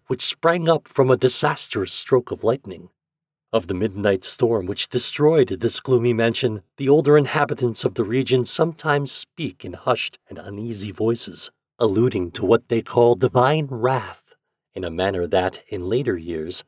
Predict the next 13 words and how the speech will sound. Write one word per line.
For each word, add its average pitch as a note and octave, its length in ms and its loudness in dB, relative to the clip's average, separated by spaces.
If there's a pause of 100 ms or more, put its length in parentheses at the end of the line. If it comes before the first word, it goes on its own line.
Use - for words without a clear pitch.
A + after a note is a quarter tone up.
vaguely F3 480 2
increased - 760 -8
the G#2 120 -10
always C#3+ 480 0
strong B2+ 520 0
fascination A#2+ 880 -2 (120)
which - 180 -6
I G#2 120 0
felt D3 340 -6
for - 200 -16
the F#2+ 120 -4
forest-darkened G#2+ 960 -2
sepulchre. - 680 -6